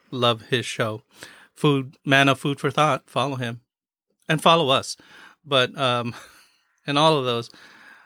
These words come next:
But I am, you know, as, as you realize that I'm a regular Joe. You know, I like to, I like to just have fun with the faith, you know, uh, and when we find and we experience, um,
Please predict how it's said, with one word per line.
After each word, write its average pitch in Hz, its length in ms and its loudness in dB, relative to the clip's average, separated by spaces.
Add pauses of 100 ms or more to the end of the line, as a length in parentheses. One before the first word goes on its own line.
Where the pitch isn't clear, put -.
(140)
But 151 320 6
I 156 200 6
am, 160 380 2 (100)
you 165 140 -2
know, 147 240 0 (240)
as, 170 400 2
as 160 220 2
you 165 80 0
realize 127 400 0
that 135 160 -8 (100)
I'm 147 160 4
a 139 40 0
regular 123 320 -2
Joe. 113 220 -14 (920)
You 131 60 -4
know, 127 200 -2
I 143 160 0
like 127 260 4
to, 120 340 0 (480)
I 143 80 0
like 147 200 6
to 147 100 -4
just 135 380 0
have 135 400 0
fun 131 880 -2
with 127 200 -2
the 143 80 0
faith, 160 480 2 (540)
you 147 100 -8
know, 117 380 -6
uh, 123 240 2
and 127 300 0
when 135 260 4
we 131 180 4
find 135 460 4
and 120 140 0
we 123 100 0
experience, 135 920 0
um, 120 420 -2